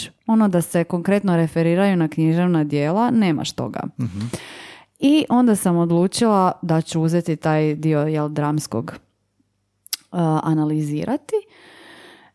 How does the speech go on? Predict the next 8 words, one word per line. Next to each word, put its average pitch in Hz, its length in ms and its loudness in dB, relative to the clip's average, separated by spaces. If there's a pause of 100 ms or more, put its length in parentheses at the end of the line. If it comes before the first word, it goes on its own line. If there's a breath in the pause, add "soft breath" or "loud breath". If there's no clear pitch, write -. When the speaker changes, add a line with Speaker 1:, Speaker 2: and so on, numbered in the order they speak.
(140)
Speaker 1:
A, 190 400 4
i 214 720 4
skužila 294 580 2
sam 254 460 4
da 208 340 4
su 202 160 0
zapravo 202 440 4
ti 202 280 2